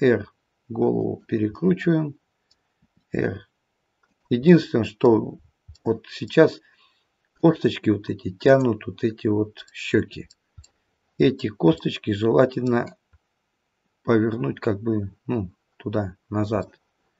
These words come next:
<clears throat> к спине. И поворачивать именно, вот именно со спины. Вот так. О. G.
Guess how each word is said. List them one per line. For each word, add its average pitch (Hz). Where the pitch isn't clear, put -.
<clears throat> -
к -
спине. 110
И -
поворачивать 135
именно, 127
вот -
именно 113
со 113
спины. 117
Вот -
так. -
О. 90
G. 117